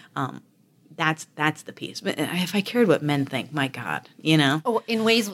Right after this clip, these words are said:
Speaker 2: small and large, because a frequent thing that we've said on the site is small. Um, we care more about what women think of our outfits than
Speaker 1: Oh,
Speaker 2: men.
Speaker 1: yeah.
Speaker 2: I could give a
Speaker 1: Oh,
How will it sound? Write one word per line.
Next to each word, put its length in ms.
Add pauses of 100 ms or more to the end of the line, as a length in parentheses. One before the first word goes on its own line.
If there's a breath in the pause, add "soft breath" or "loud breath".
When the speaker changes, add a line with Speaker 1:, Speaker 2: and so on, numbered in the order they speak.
Speaker 2:
small 380
and 100
large, 420
because 440 (420)
a 140
frequent 600
thing 240
that 120
we've 160
said 240
on 180
the 80
site 460
is 400 (380 soft breath)
small. 640 (360)
Um, 420 (460)
we 160
care 280
more 560
about 280
what 120
women 280
think 180
of 80
our 160
outfits 480
than 160
Speaker 1:
Oh, 120
Speaker 2:
men. 100
Speaker 1:
yeah. 260
Speaker 2:
I 80
could 160
give 160
a 80
Speaker 1:
Oh, 160